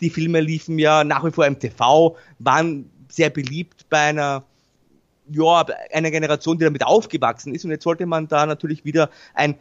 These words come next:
aktuelles Produkt draus machen und hat dann zwanzig elf den Film Die Muppets produziert. Und das ist ein interessanter Film, weil er zum ersten Mal, ja, seit der Muppets Show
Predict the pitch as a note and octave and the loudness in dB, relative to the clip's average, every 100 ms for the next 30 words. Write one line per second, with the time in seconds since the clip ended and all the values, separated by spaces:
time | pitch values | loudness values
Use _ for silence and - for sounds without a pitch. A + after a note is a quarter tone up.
0 | _ - D#3 A3 F3+ F3+ - B2+ A2 - | _ -8 -2 2 2 2 -2 -8 -8 -4
1 | A2 - G#2+ - F#3+ - - - - D3 | -4 -2 -2 -2 -6 -4 -4 -2 -2 -2
2 | A3 _ _ _ _ D3+ D3+ E3+ G2+ C#3 | -4 _ _ _ _ -2 -2 -4 -4 -4
3 | F3+ _ E3+ F3+ E3+ - - C#3+ E3+ F#3 | -4 _ -2 0 -4 -10 -2 2 2 0
4 | - D3+ B3+ C4+ D4 A3 B2 - - _ | -2 2 4 4 4 2 2 -4 -20 _
5 | D3 B2+ B2 - C#3+ A3 - _ _ _ | -4 -2 -6 0 2 2 -2 _ _ _
6 | _ _ - F3+ - _ _ - A3+ D#4 | _ _ -6 -6 -8 _ _ -6 -4 -2
7 | - A#3 A3+ F#3+ G3 C4 A#3+ - F3+ C#4 | 2 2 2 0 0 0 0 0 -2 -2
8 | C4 D#3 F#3+ G#3 A3 A#3+ G3+ - E3+ B3 | 0 2 2 0 -2 -2 -6 -2 -2 -2
9 | - F#3 C3 E3+ D4 - _ _ _ - | -4 0 2 2 -2 -8 _ _ _ -12
10 | F3 F#3+ F3 D3 D3 G#3+ G3+ - E3+ | -8 -6 -4 0 0 0 -4 -2 2